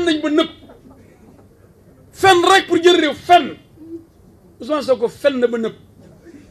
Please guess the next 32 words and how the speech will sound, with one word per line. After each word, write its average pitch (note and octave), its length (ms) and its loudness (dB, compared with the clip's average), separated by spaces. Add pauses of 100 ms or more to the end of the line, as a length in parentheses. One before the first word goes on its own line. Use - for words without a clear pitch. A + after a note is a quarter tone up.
(180)
billahi B3+ 800 2 (340)
wallahi C#4+ 640 2 (340)
talaay C#4+ 460 2 (1120)
te - 100 -2
bu D#4+ 100 0
ñemee F4+ 280 4
dëgg B3 240 -4
da C#4+ 100 -2
jël D4 260 0
kaamil C4 380 -4
teg E4 180 4 (500)
<laughs> - 720 -12
dañ F#3+ 120 -14
ko A#3+ 60 -4
lancé C#4 220 -4
benn C4+ 140 -4
défi F#3 200 -6
da G#3 100 -16
teg G3+ 140 -14
kaamil A#3+ 260 -6
waat C4 180 -4 (920)
quatre-vingt-quatorze A#3+ 460 -2
milliards A3 300 -6 (160)
fenaate A3+ 320 -8
na F#3 100 -8
fii - 160 -20 (300)
ci B3 80 -8
Mamour A#3+ 260 -6 (220)
ci, C4 120 -8 (280)
ci C4+ 140 -12
Mansour B3+ 320 -6
Faye D#3 240 -10